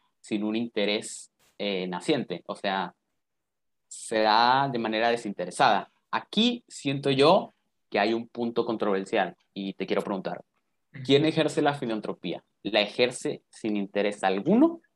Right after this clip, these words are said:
Speaker 1: o la ejerce con un interés detrás de él?
Speaker 2: Híjole, es que, bueno, como venían diciendo l-, las grandes empresas que ejercen filantropía, yo creo, yo creo que la ejercen,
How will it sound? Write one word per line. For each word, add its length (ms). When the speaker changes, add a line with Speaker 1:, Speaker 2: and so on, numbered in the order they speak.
Speaker 1:
o 180
la 100
ejerce 360
con 160
un 120
interés 320
detrás 320
de 60
él? 120
Speaker 2:
Híjole, 580
es 200
que, 500
bueno, 320
como 200
venían 200
diciendo 340
l-, 920
las 140
grandes 220
empresas 560
que 440
ejercen 480
filantropía, 560
yo 120
creo, 240
yo 220
creo 480
que 120
la 100
ejercen, 640